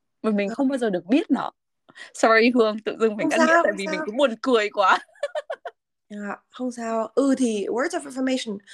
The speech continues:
Speaker 2: Hương cảm xúc như là, as a words of affirm-, affirmation không phải là, um, my top two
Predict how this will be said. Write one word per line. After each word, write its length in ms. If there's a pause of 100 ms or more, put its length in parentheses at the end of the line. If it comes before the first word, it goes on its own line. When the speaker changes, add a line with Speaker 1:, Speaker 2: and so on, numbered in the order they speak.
(140)
Speaker 2:
Hương 180
cảm 160
xúc 200
như 80
là, 280 (340)
as 160
a 40
words 240
of 120
affirm-, 320
affirmation 500
không 160
phải 140
là, 300 (680)
um, 720 (560)
my 160 (140)
top 80 (140)
two 260